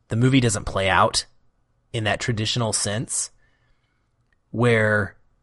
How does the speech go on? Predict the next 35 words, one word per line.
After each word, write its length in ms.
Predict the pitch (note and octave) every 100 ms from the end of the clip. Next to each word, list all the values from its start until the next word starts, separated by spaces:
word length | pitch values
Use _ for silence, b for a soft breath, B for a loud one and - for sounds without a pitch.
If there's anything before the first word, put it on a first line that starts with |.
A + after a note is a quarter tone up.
| _ _ -
we're 220 | A#2 A#2
going 480 | G2+ A2 A2 G#2+ G2+
forward 520 | - - A2 A2 G#2
in 220 | - G#2
time. 500 | G2+ - G2+ A2 C3+ B2+
We're 200 | B2+ A#2+
s-, 280 | - - -
we're 260 | B2 A2 - _ _ _ _ _ -
jumping 380 | - B2 D3 B2
around 340 | G#2+ A2 A2+
and 100 | G2+
doing 200 | A2+ A2
these 160 | F#2+ -
snapshots. 560 | A2 G#2+ - - -
And 80 | B2+
what 100 | D3+
we 80 | C3+
don't 220 | C3 B2
know 180 | A#2 G#2
until 220 | G2 G2+
later 220 | G2 G2
in 60 | F2
the 60 | -
film 680 | - D#4 E3+ A2+ A2+ A#2 B2 b b b b b
is 260 | C3+ C3+ A#2
that 300 | A#2 G#2 -
Taki 360 | C#3 B2+ C3
and 140 | A2+ C3
Mitsuha 220 | - A#2+
are 240 | A2 G2+
not 240 | A2 A#2 A2+
in 540 | C3+ C3+ B2+ A#2 G#2 - _ _ _ _ _ _ _ _ -
the 180 | A#2 A2+
same 560 | - A2+ G#2+ G#2 G2 - _ -
<laughs> 120 | E3